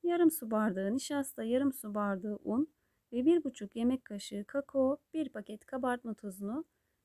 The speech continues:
hepsini birden karıştırdım ve eleyerek ekledim içerisine.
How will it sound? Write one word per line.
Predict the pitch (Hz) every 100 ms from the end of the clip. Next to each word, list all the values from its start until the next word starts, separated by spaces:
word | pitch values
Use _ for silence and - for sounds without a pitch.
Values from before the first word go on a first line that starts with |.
| _ -
hepsini | 403 - 220 202
birden | 196 202 208
karıştırdım | - 302 269 - 247 226 254 294 -
ve | 262
eleyerek | 254 247 196 208 285 - _ _ _ _ _
ekledim | 247 240 185 185 190
içerisine. | - 196 202 - 214 320